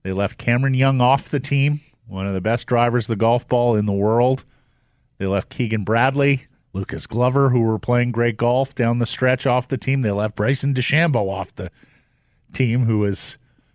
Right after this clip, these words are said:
found his form on the Live Tour. It is gonna take a Herculean effort on the Saturday and certainly in the Sunday singles for the U S A to even make this competitive, like,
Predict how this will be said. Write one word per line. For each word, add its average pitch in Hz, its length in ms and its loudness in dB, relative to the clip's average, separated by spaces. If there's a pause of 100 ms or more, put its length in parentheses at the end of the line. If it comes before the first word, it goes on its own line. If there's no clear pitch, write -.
(380)
found 120 320 0
his 113 180 -2
form 117 340 2
on 113 120 4
the 104 100 0
Live 113 260 0
Tour. 92 380 -6 (1600)
It 131 180 0
is 123 240 0
gonna 120 220 2
take 120 320 0
a 104 140 0
Herculean 123 960 -2
effort - 540 -2 (960)
on 101 260 0
the 98 80 -2
Saturday 120 680 2
and 95 220 -6
certainly 120 500 -2
in 110 120 -2
the 101 80 -2
Sunday 107 360 0
singles 98 600 -4 (200)
for 107 80 -10
the 101 100 -4
U 107 140 0
S - 180 -2
A 113 140 2
to 95 60 -4
even 101 380 -2
make 104 240 -2
this - 480 -6 (560)
competitive, 123 800 -4
like, 76 140 -12